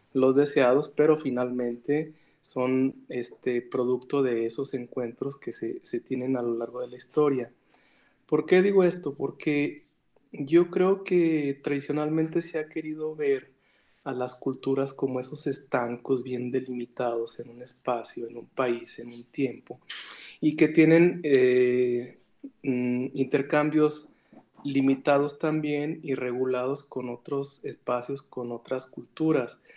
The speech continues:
Pero, eh, esta es una visión, me parece, un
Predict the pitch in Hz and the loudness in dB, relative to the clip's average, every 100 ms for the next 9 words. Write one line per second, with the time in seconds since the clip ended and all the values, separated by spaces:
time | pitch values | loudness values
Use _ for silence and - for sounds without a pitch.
0 | - - _ _ _ 170 180 185 190 - | -20 -20 _ _ _ 8 8 8 2 -4
1 | - 143 135 135 143 - 156 160 160 156 | -8 -4 -2 -2 -2 -4 -6 -4 -4 -2
2 | 156 143 127 135 131 147 143 143 143 139 | -4 -6 -8 -10 -12 -8 -6 -4 -6 -8
3 | - 131 127 139 139 | -8 -10 -10 -10 -12